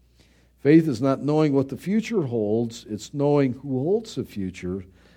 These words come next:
I wanted you to know and to understand that you are being held together by the cross of Jesus Christ, his love, his forgiveness, and his marvelous power. Isn't that amazing? Laminin. Maybe you never heard of it.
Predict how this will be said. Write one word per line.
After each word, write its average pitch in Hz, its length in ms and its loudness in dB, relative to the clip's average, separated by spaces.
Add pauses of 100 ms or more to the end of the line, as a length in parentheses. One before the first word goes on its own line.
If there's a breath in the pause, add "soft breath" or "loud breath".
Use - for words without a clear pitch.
(160 soft breath)
I 113 100 -6
wanted 123 360 0
you 139 160 4
to 135 140 0
know 139 280 2
and 139 80 2
to 123 120 -2
understand 156 580 0
that 120 220 0
you 185 180 2
are 143 140 6
being 143 340 2
held 190 460 4
together 156 600 6 (300 loud breath)
by 151 220 8
the 139 140 2
cross 180 520 2
of 135 140 -2
Jesus 160 460 -2
Christ, 101 720 -4 (100)
his 98 180 -14
love, 127 460 4
his 95 160 -10
forgiveness, 131 800 0 (420 soft breath)
and 90 140 -10
his 82 160 -14
marvelous 110 600 -2
power. 90 500 -10 (120)
Isn't 214 180 -6
that 202 200 8
amazing? 143 640 4
Laminin. 180 720 2
Maybe 156 240 -2
you 151 80 2
never 160 320 0
heard 190 220 4
of 165 80 4
it. - 140 -6